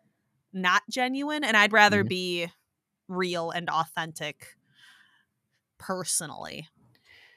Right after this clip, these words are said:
Speaker 2: Uh, so yeah, I certainly wouldn't ask you to, to do the sign off. So, well, I have asked you to do <laughs> the sign off in the past, but, uh,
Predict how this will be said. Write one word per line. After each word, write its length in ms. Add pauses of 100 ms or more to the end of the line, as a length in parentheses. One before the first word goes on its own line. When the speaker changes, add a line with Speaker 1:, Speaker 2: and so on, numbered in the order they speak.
(520)
Speaker 2:
Uh, 160
so 140
yeah, 220
I 40
certainly 300
wouldn't 560
ask 420 (520)
you 320
to, 540 (600)
to 140
do 400
the 120
sign 200
off. 100
So, 100
well, 140
I 100
have 280
asked 240
you 80
to 80
do 100
<laughs> 20
the 120
sign 440
off 140
in 60
the 80
past, 260
but, 80 (180)
uh, 40